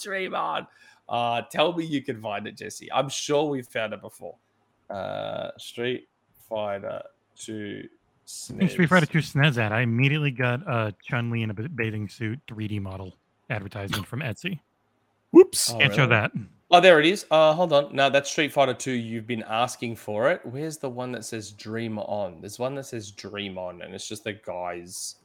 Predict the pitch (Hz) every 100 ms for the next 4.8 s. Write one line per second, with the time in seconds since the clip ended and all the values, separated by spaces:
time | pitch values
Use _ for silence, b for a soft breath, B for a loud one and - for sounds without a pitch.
0 | _ 90 90 90 85 80 - - - _
1 | _ _ _ _ _ _ 104 95 87 87
2 | 90 90 90 - _ _ _ _ _ _
3 | _ _ _ _ _ _ _ _ _ _
4 | _ _ _ 113 110 104 98